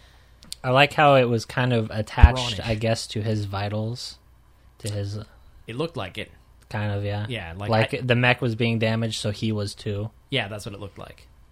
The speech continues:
Speaker 2: Yeah.
Speaker 1: You know, and that's, I
Speaker 2: I
Speaker 1: love
Speaker 2: thought the mech was gonna be indestructible.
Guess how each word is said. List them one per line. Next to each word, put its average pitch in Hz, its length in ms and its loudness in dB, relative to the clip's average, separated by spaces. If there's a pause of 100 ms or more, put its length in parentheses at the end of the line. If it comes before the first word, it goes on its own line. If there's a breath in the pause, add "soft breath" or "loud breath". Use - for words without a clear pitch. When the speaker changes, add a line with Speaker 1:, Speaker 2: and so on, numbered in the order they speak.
(760)
Speaker 2:
Yeah. 90 180 -8
Speaker 1:
You 120 140 -6
know, 87 240 -10
and 131 140 -4
that's, 143 240 -2
I 131 80 0
Speaker 2:
I 135 160 6
Speaker 1:
love 180 100 4
Speaker 2:
thought 233 240 6
the 180 60 -2
mech 170 260 0
was 139 140 -2
gonna 135 160 -2
be 123 180 -4
indestructible. 110 840 -8